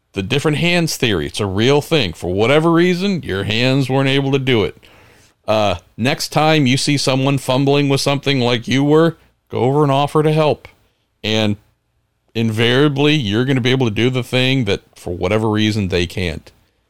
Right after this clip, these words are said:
There's no real reason, but that change sometimes works.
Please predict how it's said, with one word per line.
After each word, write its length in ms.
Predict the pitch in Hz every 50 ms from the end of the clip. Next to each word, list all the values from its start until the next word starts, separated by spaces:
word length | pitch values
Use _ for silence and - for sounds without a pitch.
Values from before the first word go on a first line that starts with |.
| _ _ -
There's 200 | 104 110 104 101
no 380 | 113 113 117 120 123 131 139
real 360 | 135 127 127 120 123 127 113 104
reason, 600 | 107 117 117 120 127 - 135 127 131 131 117 - _
but 180 | - 101 - -
that 280 | - 101 98 - - -
change 880 | - - 123 113 117 123 131 139 156 165 185 202 214 202 - - - - _ _ _ _ _ _ _ _ _ _ _ _ _ _ _ _ _ _ _ _ _ _ _ _ _ _ _ _ _ _ _ _ _ _ _ _ _ _ _ _ _ _ _
sometimes 840 | - - - 104 104 110 107 - 110 107 110 110 113 117 104 95
works. 640 | 107 101 98 85 - - _ - - - - -